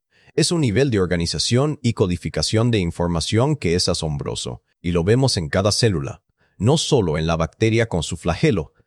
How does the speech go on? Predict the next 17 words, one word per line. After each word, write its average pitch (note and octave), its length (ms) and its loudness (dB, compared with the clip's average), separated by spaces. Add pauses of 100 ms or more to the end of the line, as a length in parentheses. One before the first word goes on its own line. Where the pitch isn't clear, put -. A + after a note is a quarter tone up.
(240)
pero G#2 140 6
el F2+ 80 0
flagelo C#3+ 540 2
es G2 160 0
un B2 100 2
ejemplo A#2 480 0
tan D3+ 260 0
visual C3 400 0
y G#2+ 60 2
mecánico F2+ 600 0 (180)
que F#2 120 2
realmente C#3 540 2
ayuda F#2 360 2
a D#2 60 2
ilustrar D#2+ 460 0
el G#2 140 2
punto. F#2+ 500 -4